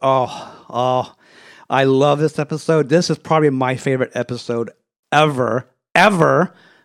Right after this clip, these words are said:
Um, Madman, you and I talk about this all the time. This is actually from the Justice League Unlimited era. Um, season one, episode eight, This Little Piggy.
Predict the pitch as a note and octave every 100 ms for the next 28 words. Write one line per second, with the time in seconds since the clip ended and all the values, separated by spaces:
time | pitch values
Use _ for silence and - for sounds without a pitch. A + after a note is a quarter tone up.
0 | _ A#2 A2+ A2+ B2 C#3+ E3 D#3+ D#3 D#3+
1 | D#3 - D#3 D#3 D3+ C#3+ D3+ - - _
2 | C3+ C#3+ D#3 D#3+ - E3 C3 A2 C#3 -
3 | _ _ _ _ - F#3 G3 G3+ F#3+ F#3
4 | F3 D3+ C3+ E3 D#3+ E3 D#3 C3+ D#3 F#3
5 | - A#2+ G#2 - - A2+ G#2 D#3+ - _
6 | _ _ _ - A#2 A2+ A#2 - - F#3+
7 | F#3 F3+ E3+ F3+ F3 E3 E3+ - E3 D3
8 | E3 G3+ G#3+ - _ _ _ _ _ _
9 | C3+ C#3 C#3 C#3 C#3 C#3 A2+ E2+